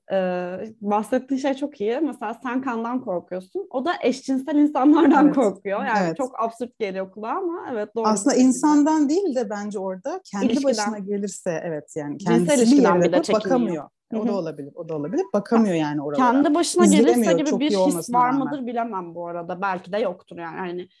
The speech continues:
Speaker 1: şöyle şeyler de olabilir, ne bileyim. E, toplumda sonuç olarak, e, homoseksüel insanlar şu an inanılmaz seviyede olmasa da eskiden daha da çok marjinalize ediliyorlardı. Ve işte çocukken "Aman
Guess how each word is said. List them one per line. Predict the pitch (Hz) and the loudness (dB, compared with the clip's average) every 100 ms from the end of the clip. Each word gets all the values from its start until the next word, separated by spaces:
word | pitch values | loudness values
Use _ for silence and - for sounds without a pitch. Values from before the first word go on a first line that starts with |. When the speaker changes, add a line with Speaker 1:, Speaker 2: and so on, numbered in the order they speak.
| _ | _
Speaker 1:
şöyle | - 302 277 294 | -6 0 0 0
şeyler | 294 277 277 247 | -2 0 0 0
de | |
olabilir, | 190 175 180 190 | -2 -2 -6 -8
ne | 208 190 | -8 -8
bileyim. | 170 202 - | -8 -8 -8
E, | 196 185 | -6 -4
toplumda | 220 220 240 240 233 | -4 -4 -4 -4 -4
sonuç | 247 233 | -6 -8
olarak, | 214 196 233 262 _ - | -6 -4 -6 -8 _ -12
e, | 180 | -10
homoseksüel | 190 214 214 208 - 226 | -6 -6 -6 -10 -8 -6
insanlar | 196 190 175 185 190 | -4 -6 -4 -4 -6
şu | 254 - | -8 -4
an | 202 202 196 | -2 -2 -4
inanılmaz | 208 208 202 202 196 196 | -4 -2 -4 -6 -8 -6
seviyede | 196 185 190 | -4 -2 -2
olmasa | 196 180 165 165 | -2 -6 -10 -12
da | - | -10
eskiden | 175 185 185 185 | -10 -6 -4 -2
daha | 180 180 | -2 -4
da | 170 | -6
çok | 320 - | -8 -4
marjinalize | 233 226 220 233 220 240 | -2 -2 -2 -4 -4 -4
ediliyorlardı. | 208 170 165 160 165 165 170 349 - _ _ _ _ _ - | -6 -8 -8 -10 -12 -12 -10 -12 -14 _ _ _ _ _ -4
Ve | 240 269 269 | 0 0 -2
işte | 214 - 240 | -6 -6 -2
çocukken | 262 247 269 269 254 294 - | 0 -2 -4 -4 0 0 0
"Aman | 254 262 | 0 2